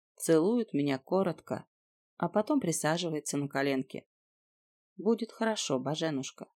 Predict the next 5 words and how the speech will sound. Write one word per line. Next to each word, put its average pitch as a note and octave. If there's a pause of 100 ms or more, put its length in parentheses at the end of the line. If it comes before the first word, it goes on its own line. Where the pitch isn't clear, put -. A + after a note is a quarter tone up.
(580)
Только F3+
так G3 (240)
и E3+
никак E3+
по-другому". C3+